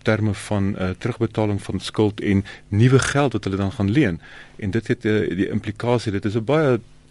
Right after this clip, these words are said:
rare geval dat dit kan gebeur. Ons dink glo almal hulle sal dit nie toelaat nie. Maar as dit gebeur, het dit baie dramatiese effekte op die, op die markte vir, vir, vir ons almal.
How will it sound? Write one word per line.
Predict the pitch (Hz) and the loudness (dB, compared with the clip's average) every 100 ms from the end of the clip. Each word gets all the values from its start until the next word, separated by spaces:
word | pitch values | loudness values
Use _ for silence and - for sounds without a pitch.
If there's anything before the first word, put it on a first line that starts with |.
| - | -8
rare | - - 101 110 120 117 110 101 | -6 2 4 6 6 6 4 0
geval | - - 101 - 127 107 | -10 -6 -6 0 0 0
dat | |
dit | 92 | -2
kan | - 95 | -4 -4
gebeur. | 95 90 131 101 - | -4 -2 2 2 0
Ons | 90 - | -6 -2
dink | 107 117 | 0 0
glo | - 139 - | 4 4 4
almal | 117 101 | 0 0
hulle | 95 | -2
sal | - 110 | -2 -2
dit | 104 | 0
nie | 127 | -2
toelaat | - 98 85 - | -2 -2 -4 -6
nie. | 90 - - - | -12 -14 -18 -8
Maar | - - | -6 -2
as | 139 | -2
dit | 143 | -2
gebeur, | - 92 95 95 | -4 0 2 4
het | 92 | 2
dit | 95 - - - - 104 95 | -4 -10 -20 -20 -20 -16 2
baie | 98 104 101 | 4 4 2
dramatiese | 95 95 92 95 - | 0 0 -2 -4 -8
effekte | - 92 - 90 | -8 -8 -6 -8
op | 85 | -6
die, | - 85 - | -6 -6 -6
op | - | -4
die | 85 | -2
markte | 87 87 - 76 | -2 -2 -6 -8
vir, | - 101 85 | -2 -2 0
vir, | - 98 | 0 0
vir | - 92 | 2 0
ons | 90 | 0
almal. | 87 82 | 0 0